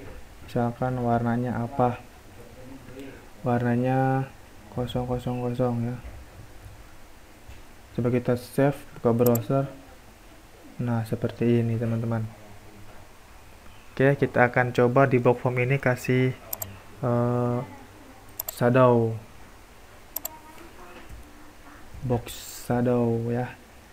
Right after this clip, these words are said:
Kita akan kasih nol pixel, sepuluh pixel,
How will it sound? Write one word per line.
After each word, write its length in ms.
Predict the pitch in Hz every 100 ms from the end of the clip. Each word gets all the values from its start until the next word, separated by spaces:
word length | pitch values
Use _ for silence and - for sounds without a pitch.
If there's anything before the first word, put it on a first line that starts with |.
| -
Kita 320 | 123 120 117
akan 240 | 117 120 120
kasih 640 | 123 117 - 123 120 120 117 - - - - -
nol 320 | 120 117 120
pixel, 640 | - - - 135 143 143 143 - -
sepuluh 320 | - 120 120
pixel, 560 | 117 117 - 135 135